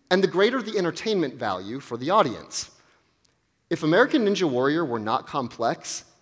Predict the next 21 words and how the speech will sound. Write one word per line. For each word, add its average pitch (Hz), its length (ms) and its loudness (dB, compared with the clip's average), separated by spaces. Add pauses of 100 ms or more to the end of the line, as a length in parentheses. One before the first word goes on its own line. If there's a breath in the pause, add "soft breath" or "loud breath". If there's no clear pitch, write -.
(200)
it 151 180 -2
would 139 360 -6
be 123 160 -8
boring. 104 840 -8 (360)
Like, 143 160 2 (440)
really, 180 440 2
really 147 320 0
boring. 127 440 0 (680 loud breath)
For - 200 2
all 226 100 8
the 254 80 2
talk 196 380 4
in 185 80 2
our 156 120 6
culture 123 640 -4 (420)
about 143 260 2
simplifying 127 960 -2
things 95 380 -12
and 127 280 -6
decluttering 165 760 -4
life, 139 440 -8